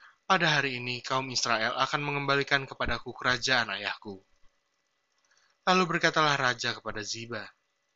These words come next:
"Kalau begitu, kepunyaanmulah segala kepunyaan Mefiboset." Kata Ziba,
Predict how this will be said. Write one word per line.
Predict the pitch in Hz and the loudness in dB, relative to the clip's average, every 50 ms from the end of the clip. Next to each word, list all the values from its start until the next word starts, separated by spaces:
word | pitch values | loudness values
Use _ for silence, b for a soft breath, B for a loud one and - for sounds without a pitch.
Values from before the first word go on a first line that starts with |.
| _ _ _ _ _ _ _ _ | _ _ _ _ _ _ _ _
"Kalau | - 175 170 165 160 139 | 2 4 4 4 4 2
begitu, | 127 110 117 113 107 - 110 107 104 101 101 - - _ _ _ b b b b b | 0 -4 -8 -8 -8 -8 -10 -10 -10 -10 -12 -14 -16 _ _ _ b b b b b
kepunyaanmulah | - 202 175 - 196 175 170 160 151 147 143 139 135 131 120 107 | -2 -2 -2 0 0 2 2 2 2 2 0 0 0 0 0 0
segala | - - 120 120 117 113 110 107 | -2 -4 -2 0 0 0 0 -2
kepunyaan | 117 - - 123 117 127 123 120 110 107 | -4 -8 -6 -4 -2 0 2 0 0 -2
Mefiboset." | 101 95 - 101 - 101 101 101 - 110 95 - - _ _ _ - - _ _ _ _ _ _ _ _ _ b b b b b b b b b b _ | -6 -12 -12 -10 -8 -6 -2 -2 0 -2 -2 -4 -10 _ _ _ -20 -20 _ _ _ _ _ _ _ _ _ b b b b b b b b b b _
Kata | - 170 160 - 147 123 | -2 -2 0 0 0 -2
Ziba, | - - 110 107 98 98 95 95 | -2 -4 -6 -6 -6 -6 -8 -8